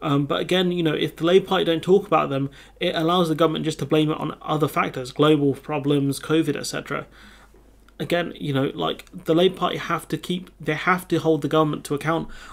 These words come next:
on these things, and only then will we, can you argue, "Make Brexit work." How can it be fair that our constituents are now paying more to feed their families, small businesses are struggling to import or export,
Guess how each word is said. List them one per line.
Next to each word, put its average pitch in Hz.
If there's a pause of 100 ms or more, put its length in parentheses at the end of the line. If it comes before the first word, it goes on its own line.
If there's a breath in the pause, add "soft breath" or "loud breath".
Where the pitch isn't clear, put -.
(120)
on 165
these 151
things, 143
and -
only 185
then 170
will 147
we, 151
can 143
you 151
argue, 139
"Make 135
Brexit 147
work." 151 (320 loud breath)
How 196
can 196
it 170
be 156
fair 156
that 147
our 160
constituents -
are 143
now 147
paying 143
more 160
to -
feed 147
their 143
families, 156 (260 loud breath)
small 165
businesses 151
are 135
struggling 151
to 139
import 147 (140)
or 143
export, 147